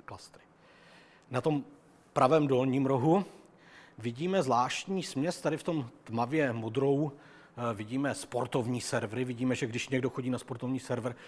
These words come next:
jeden, tak chodí i na jiný. A pak tam vidíme zvláštní zhluk,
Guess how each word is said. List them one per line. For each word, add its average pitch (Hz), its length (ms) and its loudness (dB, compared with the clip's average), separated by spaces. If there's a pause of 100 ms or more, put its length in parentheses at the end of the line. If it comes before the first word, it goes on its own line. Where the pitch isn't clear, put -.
(140)
jeden, 120 280 2
tak 120 120 -2
chodí 120 260 -6
i 123 160 -8
na 120 120 0
jiný. 117 440 -2 (500)
A - 60 -8
pak 127 140 -2
tam 147 120 4
vidíme 151 300 0
zvláštní 135 580 0
zhluk, 117 560 -4